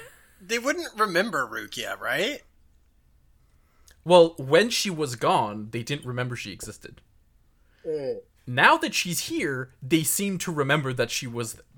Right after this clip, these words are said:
Speaker 1: their classmate.
Speaker 2: Okay. Christ.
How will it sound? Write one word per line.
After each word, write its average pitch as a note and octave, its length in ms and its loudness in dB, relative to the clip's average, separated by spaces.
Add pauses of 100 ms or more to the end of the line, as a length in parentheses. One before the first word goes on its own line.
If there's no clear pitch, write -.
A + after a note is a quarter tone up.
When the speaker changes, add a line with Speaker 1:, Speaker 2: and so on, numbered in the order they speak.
(100)
Speaker 1:
their A2 160 -4
classmate. G2 480 -10 (340)
Speaker 2:
Okay. D3+ 460 4 (720)
Christ. C#3+ 580 4